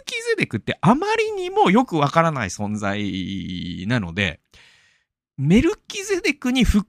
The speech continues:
古するんだって言ったら、結構自分が言いたいこと何でも言えちゃうわけ。で、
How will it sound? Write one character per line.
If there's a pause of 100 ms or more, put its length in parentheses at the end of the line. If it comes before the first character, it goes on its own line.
古
す
る
ん
だ
っ
て
言
っ
た
ら、
結
構
自
分
が
言
い
た
い
こ
と
何
で
も
言
え
ち
ゃ
う
わ
け。 (720)
で、